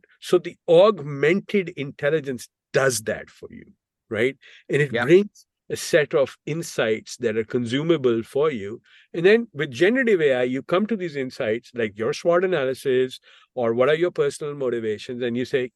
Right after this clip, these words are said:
Speaker 1: Can you please write something and suddenly all of these different data points are collected, they're summarized, they're synthesized,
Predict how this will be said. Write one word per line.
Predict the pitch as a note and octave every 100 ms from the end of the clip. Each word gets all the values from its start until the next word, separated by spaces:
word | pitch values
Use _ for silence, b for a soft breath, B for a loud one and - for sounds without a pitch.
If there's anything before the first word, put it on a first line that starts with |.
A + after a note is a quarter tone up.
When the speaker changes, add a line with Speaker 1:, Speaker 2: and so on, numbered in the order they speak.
| -
Speaker 1:
Can | C3
you | C#3+ F3
please | - D#3 D#3 C#3 B2+ - _ _ _ _
write | - A#2+ D#3+ G#3
something | - B2 G2+ - E2+ - _ b b b b
and | D3 D3
suddenly | - - A3 B3 G#3+ F3
all | - F#3 A#3
of | G#3
these | E3+ D3
different | C3 - D3+ C3+
data | A#2 B2
points | A#2 A#2+ G#2+ A2 - -
are | A2 -
collected, | B2 G#2+ A2+ - D3+ D3 -
they're | F#2
summarized, | E2 - B2+ D3+ D3+ C#3+ C#3+ -
they're | F#2
synthesized, | F2 - D3 D#3 C3 C#3+ C3+ C#3 -